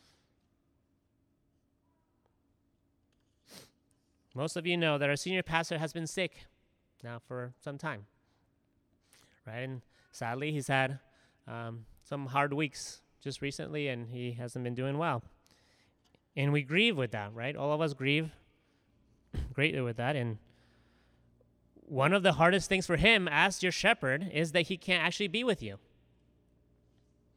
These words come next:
A loving shepherd actually hates not being there with the sheep. Yeah, we read that in Galatians four.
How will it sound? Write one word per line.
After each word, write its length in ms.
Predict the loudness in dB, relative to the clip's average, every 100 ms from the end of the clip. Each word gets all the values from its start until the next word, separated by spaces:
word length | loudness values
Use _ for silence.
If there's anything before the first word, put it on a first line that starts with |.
| _ _ _ _ -10
A 80 | -4
loving 320 | 2 4 6
shepherd 260 | 6 6 6
actually 360 | 6 6 6 6
hates 380 | 6 4 2
not 220 | 0 0 4
being 240 | 2 4
there 160 | 2 2
with 80 |
the 80 | 0
sheep. 400 | -2 -2 -4 0 0 -2 _ _ _ _ _ _ _ _ _ _ _ _ -16
Yeah, 140 | -10 -8
we 140 | -4
read 200 | -2 0
that 160 | 0 0
in 100 | 0
Galatians 420 | 0 0 0 -2
four. 380 | 0 2 2